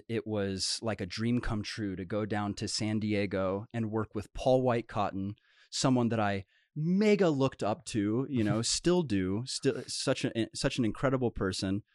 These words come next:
Speaker 2: Mm-hmm.
Speaker 1: Um, and I had the opportunity to work with him, uh, i-, with his parkour program in this massive gymnastics facility. It was,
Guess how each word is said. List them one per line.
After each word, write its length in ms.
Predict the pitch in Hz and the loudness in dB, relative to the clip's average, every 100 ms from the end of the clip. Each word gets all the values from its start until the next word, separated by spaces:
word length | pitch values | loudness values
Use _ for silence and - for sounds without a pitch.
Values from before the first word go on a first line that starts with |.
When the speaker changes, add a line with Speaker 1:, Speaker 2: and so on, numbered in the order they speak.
| _ | _
Speaker 2:
Mm-hmm. 200 | 101 87 | -10 -6
Speaker 1:
Um, 500 | 92 107 98 92 90 90 | 0 2 2 0 -2 -4
and 120 | 117 | -2
I 80 | 110 | 2
had 200 | 131 139 | 2 2
the 80 | 127 | 2
opportunity 560 | 117 135 - 127 127 117 | 0 0 0 0 0 0
to 140 | 120 | -2
work 320 | 92 113 175 | 0 -2 -2
with 160 | 143 - | -4 -4
him, 420 | 117 98 98 113 _ _ _ - | -4 -2 -4 -6 _ _ _ -8
uh, 320 | 110 101 98 - | -4 -2 -2 -4
i-, 140 | 123 117 | -8 -4
with 200 | 117 - | -4 -2
his 260 | 139 143 | -2 -2
parkour 460 | - 117 107 - 143 | 0 -4 -2 -2 -2
program 380 | - 107 98 98 | 0 -2 -2 -2
in 80 | 98 | -4
this 160 | 90 | -6
massive 720 | 113 135 160 160 160 - 120 | -10 -10 -6 -4 -4 -4 -4
gymnastics 560 | 113 110 104 110 - 120 | -4 -4 -2 -2 -4 -10
facility. 460 | 107 - 98 92 92 | -8 -6 -6 -4 -6
It 80 | |
was, 160 | 87 - | -8 -12